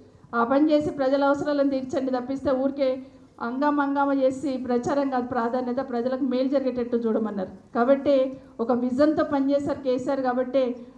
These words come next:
రైతు బంధు అంటే కేసీఆర్ గుర్తుకొస్తున్నాడు, కళ్యాణ లక్ష్మి అంటే కేసీఆర్ గుర్తుకొస్తున్నాడు.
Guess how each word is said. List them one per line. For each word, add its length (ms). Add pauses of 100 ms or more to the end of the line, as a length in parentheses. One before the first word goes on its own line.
రైతు 300
బంధు 260
అంటే 160
కేసీఆర్ 420
గుర్తుకొస్తున్నాడు, 720
కళ్యాణ 340
లక్ష్మి 320
అంటే 140
కేసీఆర్ 500
గుర్తుకొస్తున్నాడు. 720